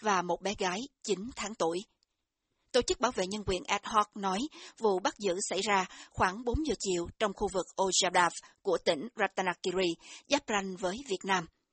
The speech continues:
khi cảnh sát Campuchia mở đợt truy quét vào rừng sâu,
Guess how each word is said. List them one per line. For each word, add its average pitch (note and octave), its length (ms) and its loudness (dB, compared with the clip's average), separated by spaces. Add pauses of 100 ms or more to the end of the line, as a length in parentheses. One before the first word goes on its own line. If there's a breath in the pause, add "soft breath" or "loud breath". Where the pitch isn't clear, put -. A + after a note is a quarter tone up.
(180)
khi - 160 -2
cảnh F3+ 140 -2
sát C4+ 240 4
Campuchia G#3 480 0
mở F3+ 180 -2
đợt F#3+ 260 -4
truy G3+ 180 -2
quét A#3 320 -2
vào F3+ 200 2
rừng F3 200 -4
sâu, F#3+ 320 6